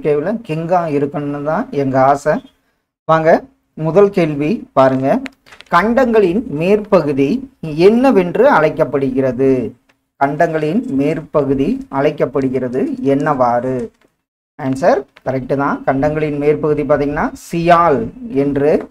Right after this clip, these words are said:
அழைக்கப்படுகிறது. நூத்தி ஓராவது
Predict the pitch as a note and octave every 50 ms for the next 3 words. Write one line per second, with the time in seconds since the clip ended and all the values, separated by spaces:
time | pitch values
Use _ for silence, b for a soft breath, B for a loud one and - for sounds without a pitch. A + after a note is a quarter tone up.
0 | _ - D#3+ D3 C#3+ C#3 D#3 C#3 - E3 C#3 C3+ B2+ C3 C3+ C#3 C3+ C3 D#3 G3
1 | - - - _ _ _ _ _ _ _ _ _ _ _ _ _ _ _ _ _
2 | _ _ _ _ _ _ _ _ _ _ _ _ _ _ - F#3+ A3+ C#4 D4 C#4
3 | C#4 B3+ B3 C4 D4 C4+ - - - _ _ _ _ _ _ - F3+ F#3 G3 G3+
4 | G3 F#3+ F#3 F#3 D#3 D#3